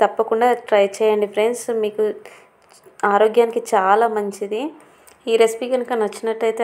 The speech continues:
అందరికీ షేర్ చేయండి. అలాగే మీకు ఎలా వచ్చిందో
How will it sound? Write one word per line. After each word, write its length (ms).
అందరికీ 340
షేర్ 240
చేయండి. 420
అలాగే 300
మీకు 220
ఎలా 220
వచ్చిందో 340